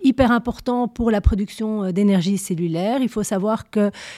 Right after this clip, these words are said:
notre énergie cellulaire provient d'une molécule qu'on appelle A T P, donc adénosine triphosphate, qui, si elle n'est pas liée au magnésium, eh bien, ne peut pas produire suffisamment d'énergie pour la cellule. Donc, c'est hyper important.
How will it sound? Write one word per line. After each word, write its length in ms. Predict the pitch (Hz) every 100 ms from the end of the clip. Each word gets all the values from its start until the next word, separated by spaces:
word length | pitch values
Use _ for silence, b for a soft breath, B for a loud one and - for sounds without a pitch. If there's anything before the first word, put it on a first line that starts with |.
| B
notre 220 | 196 196
énergie 460 | 220 208 180 190 220
cellulaire 500 | - 196 208 214 220
provient 380 | - 208 208 202
d'une 160 | 202
molécule 440 | 214 202 196 233 214
qu'on 180 | 202 190
appelle 340 | 185 202 202 -
A 140 | 226
T 200 | 226 214
P, 280 | - 226 220
donc 220 | 185 185 -
adénosine 640 | 226 214 226 226 202 208 214
triphosphate, 840 | - 233 - 208 - 202 269 - B B B B -
qui, 300 | - 269 269
si 180 | - 226
elle 80 |
n'est 120 | 190 175
pas 160 | 262
liée 180 | 254 254
au 60 | 240
magnésium, 600 | 214 202 185 175 202 285
eh 100 | 214
bien, 220 | 190 208 220
ne 80 |
peut 160 | 196 208
pas 160 | - 254
produire 400 | - 208 226 -
suffisamment 500 | 220 220 196 202 214
d'énergie 520 | 202 190 185 196 247
pour 160 | 226
la 100 | 220
cellule. 380 | - 220 185 160
Donc, 180 | 160 175
c'est 140 | 214 247
hyper 300 | 233 240 202
important. 500 | 185 - - 214